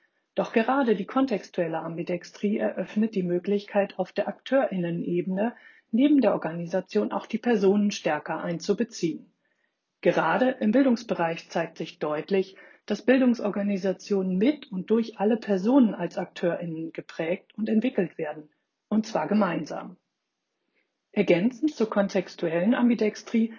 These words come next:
ist für ein Agile Educational Leadership, das alle Personen im Bildungsbereich übernehmen können, insofern die vierte Form von Ambidextrie ein interessanter Zugang. Denn Duwe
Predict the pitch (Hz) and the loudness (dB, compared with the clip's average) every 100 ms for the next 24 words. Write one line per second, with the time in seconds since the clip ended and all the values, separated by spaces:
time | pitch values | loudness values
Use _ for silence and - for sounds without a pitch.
0 | - - 208 - 214 202 214 202 202 - | -20 -14 -14 -2 0 0 0 0 0 0
1 | 233 214 202 202 185 190 180 180 165 165 | -2 0 -4 -6 -6 -2 -2 -2 -6 -4
2 | 180 220 226 262 262 - _ _ - 214 | 0 0 0 -2 -2 -8 _ _ -4 -4
3 | 202 254 302 311 196 180 185 180 170 165 | 2 4 4 4 2 6 6 4 0 -2
4 | 170 160 - 170 165 165 170 165 156 156 | -2 -6 -8 -4 -4 -4 -6 -6 -6 -4
5 | 165 196 - 220 226 247 - _ 220 190 | -4 -6 -2 0 2 0 -6 _ 2 4
6 | 190 208 247 240 196 - 190 - 196 - | 4 2 0 0 -2 -2 0 0 -2 2
7 | 208 214 214 - 185 190 185 180 - - | 2 2 -4 -6 -4 -2 -2 -4 -6 -4
8 | 208 220 208 202 196 185 - 160 151 220 | -2 0 -2 -2 -2 -6 -8 -10 0 -2
9 | - 190 156 151 - _ _ _ _ _ | 0 -4 -4 -10 -14 _ _ _ _ _
10 | _ _ - 196 190 214 247 277 | _ _ 0 2 2 2 6 4